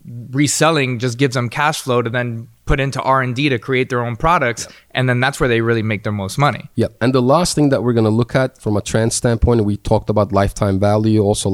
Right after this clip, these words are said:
Speaker 2: last week, but very specific for e-commerce only. A lot of people are gonna pay attention to increasing their average order volumes on the checkout because the advertisement cost is going to increase. If your cost per click increases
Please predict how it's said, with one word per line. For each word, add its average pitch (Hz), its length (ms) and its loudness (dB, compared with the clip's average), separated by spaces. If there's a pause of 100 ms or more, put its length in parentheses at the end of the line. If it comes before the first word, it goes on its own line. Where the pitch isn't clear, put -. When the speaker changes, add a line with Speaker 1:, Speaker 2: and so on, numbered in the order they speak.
Speaker 2:
last 101 160 -2 (120)
week, 117 160 -4 (680)
but 113 140 2 (340)
very 147 160 4 (100)
specific - 460 0
for 117 80 2 (100)
e-commerce 107 460 2 (120)
only. 87 200 -2 (380)
A - 0 - (100)
lot 135 160 4
of 131 40 0 (100)
people 120 240 2
are 107 120 2
gonna 104 220 2
pay 101 140 2
attention 101 360 0 (100)
to - 60 0 (160)
increasing 107 480 4
their 101 160 4 (100)
average 95 260 2 (100)
order 92 180 2 (180)
volumes 82 400 -2 (240)
on 98 160 2
the 92 80 -2 (100)
checkout 90 440 -4 (220)
because 98 540 0 (340)
the 95 60 0
advertisement 101 1000 0 (100)
cost - 400 0
is 92 120 -2
going 90 260 0
to 87 60 4 (100)
increase. 101 480 -2 (100)
If - 140 -6
your 95 120 2
cost - 340 0
per 107 100 2
click - 360 -2
increases 120 460 2